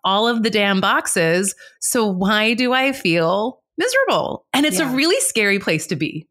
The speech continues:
Speaker 1: It really is.
Speaker 2: It is, because you're like, "I've done all the things," and you start to really get skeptical and start distrusting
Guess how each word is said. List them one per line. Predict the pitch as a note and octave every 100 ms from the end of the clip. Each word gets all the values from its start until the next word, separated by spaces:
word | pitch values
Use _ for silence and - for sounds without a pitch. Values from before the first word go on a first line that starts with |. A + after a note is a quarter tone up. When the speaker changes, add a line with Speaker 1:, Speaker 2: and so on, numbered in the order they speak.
| _ _ _ _ _ -
Speaker 1:
It | G3
really | F3 D#3 A#1
is. | A#1+ - - - _ _ _ _ _ _
Speaker 2:
It | - A#3
is, | A3+ E4+ G3 D3+
because | G3+ G#3 F#3+ F3+
you're | F#3
like, | E3+
"I've | D#3 D#3+
done | E3
all | E3+ E3+
the | G3
things," | F#3+ D4 D#4+ D3 D3 -
and | F#3 F3+ E3+ E3 E3 E3 E3 E3 - _ _ _ _
you | G#3+ F#3+ G3 F3+ F3 F3 F3+
start | - F#3+
to | G3+
really | F#3+ G3+ F#3 F3 E3 E3+ _ _ _ _ _
get | - -
skeptical | - B3 B3 - G#3+ F3+ D#3+
and | D#3+
start | E3 D#3+ D#3
distrusting | F3+ - - F#3 G3 - D#3+ D3+ D3 D3